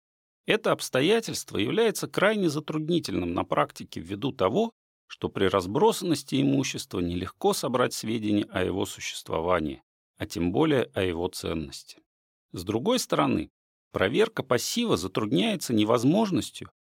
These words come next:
без содействия самих кредиторов определить величину долгов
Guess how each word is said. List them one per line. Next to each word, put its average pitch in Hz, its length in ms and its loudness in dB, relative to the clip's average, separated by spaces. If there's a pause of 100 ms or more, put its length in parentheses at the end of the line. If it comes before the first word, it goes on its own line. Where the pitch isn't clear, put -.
(240)
без 107 160 -2
содействия 165 600 0
самих 196 420 2
кредиторов 113 680 -4
определить 113 520 -4
величину 98 480 0
долгов 95 580 2